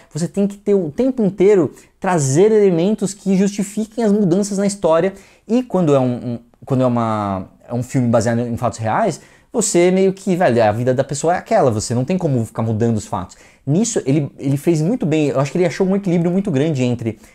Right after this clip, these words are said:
o, o que aconteceu de verdade e o que ele conseguiu criar ali como, eh, cinematograficamente, né? Uma coisa que eu acho que ele fez de forma perfeita também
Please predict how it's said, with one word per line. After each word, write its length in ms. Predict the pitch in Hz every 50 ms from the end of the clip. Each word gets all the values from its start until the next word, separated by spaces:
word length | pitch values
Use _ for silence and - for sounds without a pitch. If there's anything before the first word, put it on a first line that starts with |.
| _ _ -
o, 220 | - 139 139 -
o 20 | 123
que 200 | - - 143 - -
aconteceu 480 | - - 156 147 143 131 - - 214
de 80 | 196 208
verdade 440 | 214 208 147 139 143 147 143 147 143 - - _ -
e 260 | 160 185 190 - - _ -
o 100 | - 147
que 160 | - - -
ele 180 | 175 170 185 175
conseguiu 1120 | - - - 185 196 202 202 - 190 143 127 135 147 156 180 180 165 - - - 95 117 - -
criar 400 | - 190 180 175 156 147 147 151
ali 240 | 147 135 127 135 143
como, 640 | - 143 135 139 135 127 120 107 107 104 92 - -
eh, 280 | 113 117 117 107 - - _ _ _ _ _
cinematograficamente, 1080 | - - 151 151 139 139 143 139 147 131 135 127 - - 143 120 101 95 90 87 - 98
né? 140 | 101 117 - - - - - _ _ _ -
Uma 160 | 131 165 175
coisa 160 | - 220 196
que 40 | 202
eu 20 | 196
acho 80 | 180 -
que 40 |
ele 80 | 180 160
fez 200 | - 196 180 -
de 80 | 147 127
forma 240 | - 165 160 165 151
perfeita 400 | 143 185 165 - - 147 151 139
também 440 | - 123 104 104 110 123 120 -